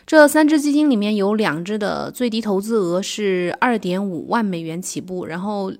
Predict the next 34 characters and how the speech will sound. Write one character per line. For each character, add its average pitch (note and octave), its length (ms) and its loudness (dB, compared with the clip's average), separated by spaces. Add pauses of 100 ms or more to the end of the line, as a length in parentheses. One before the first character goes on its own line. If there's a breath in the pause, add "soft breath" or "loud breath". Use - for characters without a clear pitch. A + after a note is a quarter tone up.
(180)
呃， F3+ 140 -6
另 B3+ 240 -2
一 A3 80 2
只 G#3+ 240 -6
机 B3 220 -4
构 C4+ 180 2
级 F3+ 160 -6
别 F3+ 120 -4
的 F3 240 -6
基 G3+ 120 -8
金 G3+ 400 -6
最 A#3 160 -4
低 G3+ 140 -6
的 G3 100 -4
这 G3 220 -10
个 G3 220 -8
起 - 200 -8
投 F3 220 -6
额 F#3 200 -6
是 F#3+ 300 -4
五 E3+ 140 -4
百 G#3+ 160 0
万 F3+ 140 -4
美 E3+ 100 -8
元。 A#2 240 -12 (540 loud breath)
所 C4+ 160 0
以 C#4 100 2
说 B3+ 240 4
这 E4 120 0
样 D4+ 140 4
的 G3+ 80 0
话， G3+ 280 -2
这 F#3+ 100 -6
个， - 240 -6